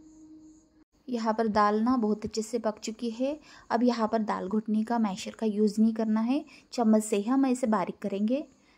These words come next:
तो यहाँ पर देखिए मिलाते मिलाते ही बहुत अच्छे से दाल बारीक हो चुकी है।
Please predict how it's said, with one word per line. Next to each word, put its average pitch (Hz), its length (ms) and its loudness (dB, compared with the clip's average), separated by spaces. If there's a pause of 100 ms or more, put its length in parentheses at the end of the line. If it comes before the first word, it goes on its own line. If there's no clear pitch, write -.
(140)
तो 214 80 -4
यहाँ 208 280 0
पर 196 140 0
देखिए 214 360 -2
मिलाते 214 440 2
मिलाते 202 400 -4
ही 262 300 -4 (220)
बहुत 208 220 -4
अच्छे 208 240 -4
से 254 220 -4
दाल 214 280 2
बारीक 202 340 -4
हो 233 140 0
चुकी 233 340 -6
है। 254 240 -6